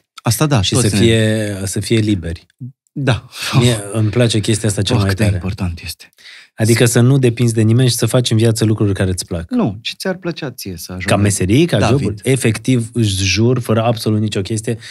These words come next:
Speaker 2: uh,
Speaker 1: Nu te-ai
Speaker 2: indiferent
Speaker 1: gândit?
Speaker 2: ce meserie ar avea ei,
Speaker 1: Îl sprijin.
Speaker 2: Da.
Speaker 1: Știi
Speaker 2: Nu.
Speaker 1: ce am zis lui fiul
Speaker 2: Da,
Speaker 1: meu?
Speaker 2: dar știi care e toată povestea asta? La un moment dat, <clears throat> dacă se uită cineva care n-are copii, ce bine, mă, nu e așa. Nu e adevărat. Când începi să ai copilul tău și când vezi că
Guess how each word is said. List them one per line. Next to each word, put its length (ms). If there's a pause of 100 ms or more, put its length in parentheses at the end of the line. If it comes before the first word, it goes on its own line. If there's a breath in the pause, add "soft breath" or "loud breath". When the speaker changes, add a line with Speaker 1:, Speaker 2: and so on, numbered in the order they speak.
(300 loud breath)
Speaker 2:
uh, 100 (600 loud breath)
Speaker 1:
Nu 120
te-ai 140
Speaker 2:
indiferent 120
Speaker 1:
gândit? 220
Speaker 2:
ce 80
meserie 420
ar 120
avea 280
ei, 260
Speaker 1:
Îl 120
sprijin. 520
Speaker 2:
Da. 220 (280 loud breath)
Speaker 1:
Știi 100 (280)
Speaker 2:
Nu. 60
Speaker 1:
ce 160
am 120
zis 200
lui 100
fiul 200
Speaker 2:
Da, 80
Speaker 1:
meu? 100
Speaker 2:
dar 120
știi 140
care 140
e 40
toată 200
povestea 360
asta? 260 (300 loud breath)
La 160
un 100
moment 200
dat, 240
<clears throat> 100
dacă 260
se 140
uită 180
cineva 340
care 260
n-are 320
copii, 320
ce 120
bine, 340
mă, 180
nu 220
e 80
așa. 260
Nu 140
e 20
adevărat. 300
Când 140
începi 220
să 80
ai 100
copilul 360
tău 160
și 80
când 200
vezi 180
că 200